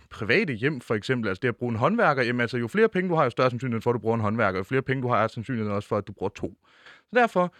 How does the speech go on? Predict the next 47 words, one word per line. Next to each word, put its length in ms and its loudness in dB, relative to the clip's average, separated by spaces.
mere 200 4
vækst, 200 2
der 60 -2
kommer 280 0
med 100 -4
velstand, 380 0
der 80 0
kommer 240 -2
hjem, 140 -2
jo 80 -4
større 320 2
er 60 2
efterspørgslen 520 -2
også 160 -4
efter 160 -8
faglærte, 440 0
og 80 -4
så 80 -6
skaber 300 0
det 80 0
jo 40 0
sådan 280 -4
den 100 2
anden 200 2
dynamik. 360 -2
Og 120 -4
så 100 2
er 140 4
der 60 0
pisk, 360 -8
og 160 -12
det 60 0
er 40 2
jo, 140 -2
det 60 2
er 40 2
jo, 60 0
det 20 -4
er 40 -6
jo 80 -2
min 140 -2
helt 180 -2
store 200 -2
ting. 280 -8
Jeg 260 -2
elsker 200 -2
pisk. 400 -6